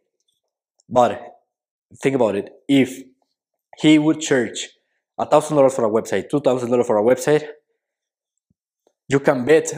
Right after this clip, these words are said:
that the, that the people, if they don't have the content ready, they will work on the content. Why? Because they paid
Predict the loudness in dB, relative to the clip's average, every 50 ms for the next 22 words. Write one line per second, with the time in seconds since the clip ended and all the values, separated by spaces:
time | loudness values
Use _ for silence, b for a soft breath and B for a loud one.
0 | -12 -10 -6 -6 -4 -2 0 0 2 2 0 0 -2 -2 -4 -6 -6 -4 -4 -4
1 | 0 2 2 2 2 0 -8 -16 -18 _ _ _ _ _ _ _ -12 2 4 4
2 | 4 4 4 2 2 2 0 -2 -2 -2 -2 0 2 2 4 4 4 2 -2 -6
3 | -14 -20 -20 _ _ _ _ _ _ _ _ _ _ _ _ -2 0 2 4 4
4 | 4 4 6 6 6 4 4 2 -4 -4 -4 -2 0 0 0 0 -2 -4 -4 -4
5 | -10 -8 -2 2 2 2 2 0 0 -2 -2 0 2 0 0 0 -2 -2 0 0
6 | 0 -2 -4